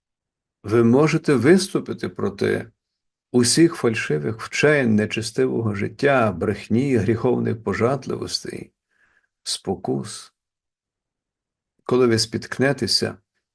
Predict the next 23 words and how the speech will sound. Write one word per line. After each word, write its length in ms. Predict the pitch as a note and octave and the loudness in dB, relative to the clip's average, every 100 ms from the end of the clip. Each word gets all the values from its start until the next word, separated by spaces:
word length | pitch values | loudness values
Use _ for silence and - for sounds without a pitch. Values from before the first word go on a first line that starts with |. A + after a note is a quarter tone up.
| _ _ _ _ - | _ _ _ _ -2
і 120 | A#2 | 0
впадете 640 | A2+ A#2 G2 A2 D3 D3+ - | 0 -2 0 2 2 0 -6
через 380 | - - - | -6 -6 -8
прогріх, 840 | - - G2 E2 D#2+ - - - _ _ _ _ _ _ _ _ _ _ _ _ | -6 0 0 0 -4 -8 -12 -18 _ _ _ _ _ _ _ _ _ _ _ _
то 120 | - | 0
ви 120 | A2 A2 | 2 4
можете 360 | A#2 A2+ A2 | 2 0 -2
знову 360 | G2+ A2+ A2+ A2 | -2 0 0 -2
піднятися. 840 | A2+ A2 C3 C#3 - - - G2 - _ _ _ _ _ - | -4 -4 -4 -4 -4 -6 -6 -8 -18 _ _ _ _ _ 0
Бог 420 | A#2 C#3+ D3 - | 4 4 2 -4
простягне 640 | A2+ A2 - B2+ A2 A2 | -2 -2 0 0 0 -2
вам 240 | G#2+ G#2 G#2 | -2 0 0
руку 380 | B2 C#3 B2 | 0 -2 -8
помочі 680 | - B2 C#3 A#2 G#2 - - - _ _ _ _ _ _ _ | -4 -2 -2 -4 -10 -12 -14 -16 _ _ _ _ _ _ _
і 100 | G#2 | -8
піднесе 600 | - F#2 F2+ G2+ - D#3 | -6 -8 -4 -2 -2 -2
вас, 420 | A#2 - - - _ _ _ _ _ _ - | -6 -8 -10 -10 _ _ _ _ _ _ -8
тому 200 | - G#2+ | -6 -4
що 200 | - G2 | -2 -2
ви 120 | G#2+ | -2
живете 540 | A2 A2 A2+ A2+ A2+ _ _ _ _ _ | -2 -2 -2 -6 -10 _ _ _ _ _
новим 440 | G#2 G#2+ G#2 D3+ D3+ | -2 2 4 2 0
життям, 680 | C#3+ C3+ - D#3 G#2 E2 | -6 -4 2 2 2 -4